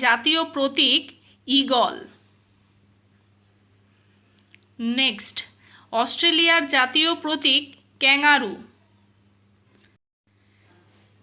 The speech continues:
বাংলাদেশের জাতীয় প্রতীক হল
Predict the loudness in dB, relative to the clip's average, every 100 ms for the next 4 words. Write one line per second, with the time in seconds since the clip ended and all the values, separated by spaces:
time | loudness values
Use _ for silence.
0 | -16 -8 0 0 2 0 2 0 2 2
1 | 0 -2 0 2 2 2 0 -2 -2 -4
2 | 0 0 -2 0 2